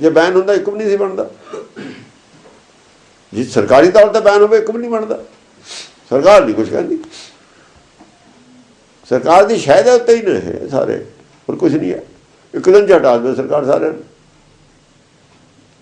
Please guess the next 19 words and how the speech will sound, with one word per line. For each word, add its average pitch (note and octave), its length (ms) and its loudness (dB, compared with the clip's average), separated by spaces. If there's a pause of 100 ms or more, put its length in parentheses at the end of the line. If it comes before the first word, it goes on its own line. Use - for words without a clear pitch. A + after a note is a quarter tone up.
(720)
ਸਾਰਿਆਂ E3+ 340 4
ਦੀ G#3+ 100 0
ਉਹ G3 340 0 (460)
ਦੇਖ C#3+ 240 4
ਲਵੇ E3+ 180 0
ਵੀ F#3 140 -8
ਪੈਸੇ E3 300 2
ਤੁਹਾਡੇ E3 220 0
ਕੋਲ D3+ 140 -2
ਕਿੱਥੋਂ D3+ 260 -2
ਆਏ D#3 100 -2
ਨੇ, D#3 100 -6
ਕਿ-, D#3+ 180 -8 (180)
ਕਿਵੇਂ C#3+ 240 0
ਆਏ C#3+ 140 0
ਨੇ, - 120 -10 (1200)
ਕਿਉਂ D3 220 4
ਆਏ D3 200 4
ਨੇ, D3+ 120 -8